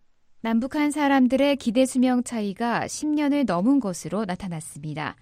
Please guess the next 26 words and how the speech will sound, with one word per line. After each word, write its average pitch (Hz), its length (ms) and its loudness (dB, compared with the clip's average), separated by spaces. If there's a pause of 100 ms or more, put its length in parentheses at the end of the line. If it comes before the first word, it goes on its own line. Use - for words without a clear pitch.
(520)
유엔 254 300 8
인구기금 247 680 2
유엔에프피에이는 220 1080 0
최근 269 380 -2
발표한 240 640 -2
이천십칠 240 880 -2
세계 240 320 -2
인구 220 380 2
현황 240 340 0
보고서에서 190 840 -6 (440)
북한 262 320 2
남성의 247 420 2
기대 254 240 0
수명이 202 680 0
육십팔 247 520 -6
세라고 226 420 -4
밝혔습니다. 151 840 -10 (640)
기대 226 180 2
수명은 226 600 2
사망률이 247 640 2
현재 302 320 -4
수준을 254 440 -2
유지할 214 380 -2
것이라는 233 540 -4
전제 208 360 -4
아래 196 380 -6